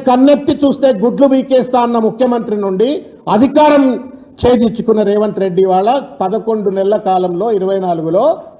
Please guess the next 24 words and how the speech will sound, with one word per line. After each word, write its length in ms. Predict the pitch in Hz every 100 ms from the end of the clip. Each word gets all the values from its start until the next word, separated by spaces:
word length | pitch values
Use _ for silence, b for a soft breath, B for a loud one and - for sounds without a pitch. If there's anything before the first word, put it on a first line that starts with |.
| _ -
ప్రతిరోజు 520 | 175 190 185 170 208 214
ఎనిమిది 240 | 175 165 156
రేపులు 240 | 165 180 180
సాధించినాడు. 580 | 151 135 135 - 135 - b b b 196
Kidnapping 500 | 185 269 269 269 269
of 80 | 214 220
women 180 | 254 165 - - - - 131
rose 220 | 185 240 214
by 80 | 214 190 -
twenty-six 380 | 202 196 214 - 190
point 180 | 175 165
nine 120 | 156 147
two 100 | 147 131
percent. 300 | 107 123 117 b b b b 147
Murders 380 | 254 294 294 254
of 60 | 262
women 200 | 254 269 262
increased 380 | 220 269 277 220
by 60 | 240 196
thirteen 300 | 202 196 233 226
point 200 | 202 196 180
three 140 | 175 175
percent. 360 | 156 - 139 131 - b b b b
ఇది 180 | 185 202